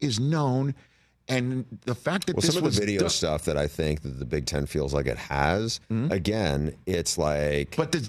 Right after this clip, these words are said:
Speaker 1: but that video, do we know it actually led to Jim Harbaugh saying,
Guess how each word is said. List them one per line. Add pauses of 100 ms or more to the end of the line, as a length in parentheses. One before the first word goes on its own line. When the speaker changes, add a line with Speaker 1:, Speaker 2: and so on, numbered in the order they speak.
(120)
Speaker 1:
but
that
video, (540)
do
we
know
it
actually
led
to
Jim
Harbaugh
saying,